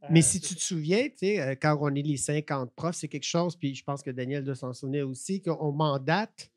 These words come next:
Speaker 2: Je ne suis pas là, je suis avec les étudiants. <laughs>
Speaker 1: Ouais, ouais, non, mais ouais, c'est vrai. Mais, euh, Pi-, euh, Pierre, lui, va s'en souvenir, par exemple, puis Daniel aussi, c'est qu'on mandate, quand on discute, en fait,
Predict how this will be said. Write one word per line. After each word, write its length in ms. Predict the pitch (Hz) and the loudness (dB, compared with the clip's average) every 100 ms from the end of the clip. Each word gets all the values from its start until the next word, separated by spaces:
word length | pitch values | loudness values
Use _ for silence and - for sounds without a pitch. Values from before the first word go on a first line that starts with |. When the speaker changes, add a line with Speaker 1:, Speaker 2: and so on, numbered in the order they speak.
| _ | _
Speaker 2:
Je 60 | 156 | -20
ne 80 | 151 | -18
suis 180 | - 180 | -18 -10
pas 180 | 202 | -8
là, 300 | 190 208 208 | -8 -6 -6
je 120 | 185 165 | -6 -12
suis 160 | - | -10
avec 240 | 190 190 196 | -8 -8 -8
les 200 | 165 214 | -8 -8
étudiants. 460 | - 185 185 233 381 - | -12 -12 -2 0 0 -4
<laughs> 180 | 208 180 | -4 0
Speaker 1:
Ouais, 280 | 170 202 214 | 6 8 10
ouais, 160 | 226 | 8
non, 160 | 226 226 | 6 4
mais 220 | 202 185 | 4 2
ouais, 240 | 170 196 190 | 2 2 2
c'est 180 | 170 | 0
vrai. 280 | 165 165 170 - - - | 2 2 0 -4 -2 10
Mais, 380 | 170 202 185 | 12 12 8
euh, 320 | 165 151 165 135 | 8 8 6 0
Pi-, 120 | - 175 160 | -4 -2 -2
euh, 100 | 147 | 0
Pierre, 360 | 156 160 185 | 2 4 4
lui, 180 | 156 160 | 2 2
va 120 | 151 | 2
s'en 220 | 131 135 | 0 -2
souvenir, 280 | 127 131 180 | -4 -2 0
par 120 | 202 | 2
exemple, 340 | 160 156 190 202 | 2 2 2 0
puis 160 | 147 131 | -4 -2
Daniel 420 | 135 135 156 139 | 0 2 0 0
aussi, 240 | 127 220 196 | -4 -4 -2
c'est 120 | 165 | -2
qu'on 320 | 151 151 143 | 0 0 2
mandate, 400 | 151 147 139 190 | 2 2 2 0
quand 180 | 185 165 | 2 2
on 60 | 135 | 0
discute, 680 | 135 160 - - 202 240 | -2 -2 -2 -2 -4 -2
en 140 | 147 139 | -6 -6
fait, 280 | - 185 | -6 -6